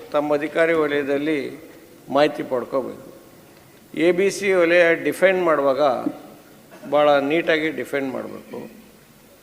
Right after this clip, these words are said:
ಮತ್ತು ಸೀರಿಯಸ್ ಏಲ್ಮೆಂಟ್, ಆರೋಗ್ಯ ಏನು ಸೀರಿಯಸ್ ಏಲ್ಮೆಂಟ್‌ಗೆ ಏನು ಹೇಳ್ತೀವಿ ನಾವು, ಮ-, ಹೃದಯ ಸಂಬಂಧ ಕಾಯಿಲೆ,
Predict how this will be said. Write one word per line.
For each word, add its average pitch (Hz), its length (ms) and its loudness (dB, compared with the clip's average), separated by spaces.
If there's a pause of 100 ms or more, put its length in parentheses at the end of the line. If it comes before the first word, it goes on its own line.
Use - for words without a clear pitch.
(640)
ಮತ್ತು 208 540 -4
ಸೀರಿಯಸ್ 220 560 2
ಏಲ್ಮೆಂಟ್, 156 560 0 (1900)
ಆರೋಗ್ಯ 170 500 6 (1700)
ಏನು 151 420 -2 (220)
ಸೀರಿಯಸ್ 180 400 2
ಏಲ್ಮೆಂಟ್‌ಗೆ 156 800 -2 (960)
ಏನು - 100 -8
ಹೇಳ್ತೀವಿ 143 360 -4
ನಾವು, 143 260 -4 (560)
ಮ-, 123 840 -6 (1800)
ಹೃದಯ 170 440 10
ಸಂಬಂಧ 156 380 2
ಕಾಯಿಲೆ, 135 840 2